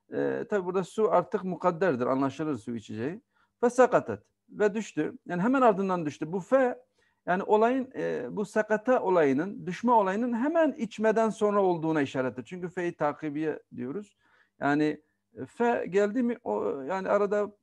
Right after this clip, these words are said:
pek bir süre olmadan bir olayın vuku bulduğuna işarettir. Vav biraz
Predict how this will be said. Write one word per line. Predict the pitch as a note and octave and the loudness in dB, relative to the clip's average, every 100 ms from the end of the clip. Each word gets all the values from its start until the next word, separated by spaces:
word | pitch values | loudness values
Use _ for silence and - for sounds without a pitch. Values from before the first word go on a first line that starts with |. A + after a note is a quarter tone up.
| - | -6
pek | G3+ G3+ | -6 -6
bir | G#3 G#3 G3 | -8 -6 -8
süre | F#3 G#3 G#3 | -6 -2 2
olmadan | G3+ A3 F#3+ F3 F#3 E3 C#3 | 4 6 4 4 2 0 -4
bir | D#3+ | 0
olayın | C#3 C#3 C#3 | 2 4 2
vuku | B2+ B2+ C3 | -2 -6 -6
bulduğuna | B2+ A#2+ A#2+ A#2+ | -4 -2 -2 -2
işarettir. | G2 G#2+ G#2+ G#2 - | -6 -8 -8 -8 -10
Vav | B2 G3 B3+ D4 - _ _ - | -2 2 2 0 -8 _ _ -10
biraz | F3 A3 A3 G3+ | 4 6 6 4